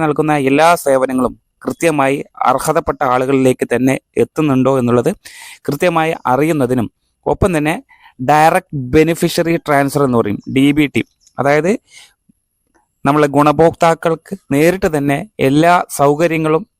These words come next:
അല്ലെങ്കിൽ എല്ലാ സർവീസുകളും കൃത്യമായി എത്തണം അല്ലെങ്കിൽ എത്തിക്കണം എന്നുള്ള ഒരു സംവിധാനത്തിൻ്റെ ഭാഗമായിട്ടാണ് ഇത്തരമൊരു എഫ് ആർ എസും അല്ലെങ്കിൽ ഇ കെ വൈ സിയും നമ്മളുടെ അംഗൻവാടിയിലെ ഗുണഭോക്താക്കൾക്ക് വേണ്ടി കൊണ്ടുവന്നിട്ടുള്ളത്.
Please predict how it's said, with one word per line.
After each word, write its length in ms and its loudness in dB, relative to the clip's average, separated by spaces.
അല്ലെങ്കിൽ 320 0
എല്ലാ 260 4
സർവീസുകളും 580 0
കൃത്യമായി 560 0
എത്തണം 340 0
അല്ലെങ്കിൽ 300 0
എത്തിക്കണം 460 -2
എന്നുള്ള 260 2
ഒരു 140 2
സംവിധാനത്തിൻ്റെ 760 0
ഭാഗമായിട്ടാണ് 720 -2
ഇത്തരമൊരു 380 0
എഫ് 220 -2
ആർ 140 2
എസും 180 -2
അല്ലെങ്കിൽ 240 0
ഇ 20 4
കെ 180 2
വൈ 80 2
സിയും 160 -4
നമ്മളുടെ 280 0
അംഗൻവാടിയിലെ 680 0
ഗുണഭോക്താക്കൾക്ക് 840 0
വേണ്ടി 240 0
കൊണ്ടുവന്നിട്ടുള്ളത്. 640 0